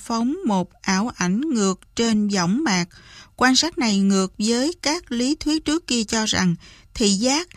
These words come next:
là kết quả của sự dọi phóng những bản sao chính xác của các vật trực tiếp trên các bộ phận tiếp nhận cảm giác. Kepler cũng đặt câu hỏi về khả năng tri giác đúng của chúng ta khi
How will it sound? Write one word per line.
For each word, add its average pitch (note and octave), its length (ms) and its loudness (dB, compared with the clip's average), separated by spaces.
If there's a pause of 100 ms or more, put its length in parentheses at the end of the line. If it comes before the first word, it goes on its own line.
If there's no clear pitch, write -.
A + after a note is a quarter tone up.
(200)
là G#3+ 180 2
kết E4 360 -4
quả G3 380 -2
của C#4 160 -4
sự G3+ 140 0
dọi F#3 360 0
phóng A#3 340 -4 (100)
những A3 240 0
bản G#3 240 0
sao A3 260 -2
chính B3 360 0
xác D4 360 -4 (360)
của G#3 300 2
các D#4+ 200 -4 (100)
vật G3+ 200 0 (120)
trực F#3+ 280 -4
tiếp D4 220 0 (100)
trên A3 220 0
các C4+ 300 -6
bộ F3+ 380 -2
phận F#3 380 0
tiếp D4+ 200 -2
nhận F3+ 280 4
cảm F#3 220 2
giác. B3 320 0 (1120)
Kepler A#3 640 2
cũng G#3+ 220 0
đặt A3+ 200 -2
câu A#3 140 -2
hỏi A3 340 0
về G#3 260 0
khả G3+ 160 -4
năng A#3 220 -2
tri A3+ 160 -2
giác A#3 280 -2 (140)
đúng A#3+ 320 0 (340)
của G3 320 2
chúng D4 220 -4
ta G#3+ 420 -2
khi G#3+ 380 -2